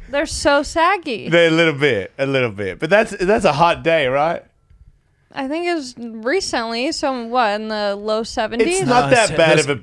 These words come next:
Speaker 3: June gloom?
Speaker 1: Yeah.
Speaker 2: <laughs> It's not that bad, but they are longer, yeah. But they're pretty s-, decent sized balls. At least they're not like,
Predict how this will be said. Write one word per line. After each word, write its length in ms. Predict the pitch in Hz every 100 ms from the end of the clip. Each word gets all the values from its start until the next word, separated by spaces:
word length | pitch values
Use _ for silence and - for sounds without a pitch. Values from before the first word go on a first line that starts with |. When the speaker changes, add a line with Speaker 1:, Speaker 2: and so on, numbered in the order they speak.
| -
Speaker 3:
June 240 | 170 190
gloom? 320 | 165 180 202 - - - - -
Speaker 1:
Yeah. 800 | 294 440 330 240 233 240 247 240
Speaker 2:
<laughs> 1700 | 175 247 302 - - 202 202 - 170 - 160 - - - - - - - - -
It's 300 | - - -
not 360 | - 175 143
that 300 | 156 160 220 247 - - - _ -
bad, 300 | 139 123 107
but 120 | 110
they 160 | 117 120
are 200 | 113 107
longer, 440 | 101 95 90 87
yeah. 300 | 92 95 90 87 _ _ _ _ - - - _ _ _ -
But 100 | 185
they're 280 | 196 175 - _ _
pretty 220 | - 233 180
s-, 160 | - - 143 -
decent 400 | 202 247 180 135
sized 360 | 135 117 101
balls. 360 | 113 120 160 147
At 80 | 143
least 180 | 165
they're 80 | 175
not 200 | 151 135
like, 220 | 127 113